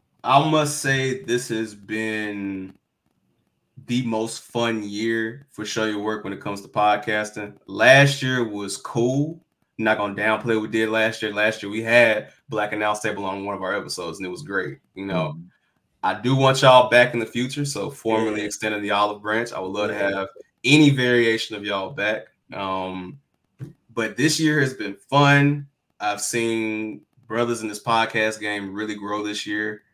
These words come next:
Speaker 1: So it's been nice to see not just us here talking, but everybody else that we are affiliated with, cool with, talk with, grow. Uh, y'all have great content. Audio Dre is a very interesting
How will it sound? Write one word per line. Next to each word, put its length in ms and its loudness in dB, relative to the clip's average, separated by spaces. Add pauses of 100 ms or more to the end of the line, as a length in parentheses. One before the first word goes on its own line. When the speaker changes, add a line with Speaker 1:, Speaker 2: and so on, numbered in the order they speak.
(140)
Speaker 1:
So 300 -6
it's 100 -8
been 240 -6
nice 280 -2
to 80 -14
see 520 -8 (240)
not 280 6
just 200 -4
us 220 0
here 160 0
talking, 420 2
but 120 -6
everybody 500 -2
else 140 -8
that 120 -10
we 200 -8
are 160 -2
affiliated 560 -6
with, 260 -8
cool 320 -6
with, 260 -8
talk 280 -2
with, 240 -8 (160)
grow. 520 -4 (440)
Uh, 500 -2 (240)
y'all 200 2
have 180 2
great 220 2
content. 600 2 (280)
Audio 380 2
Dre 500 4
is 240 -4
a 60 -14
very 460 -2
interesting 880 -8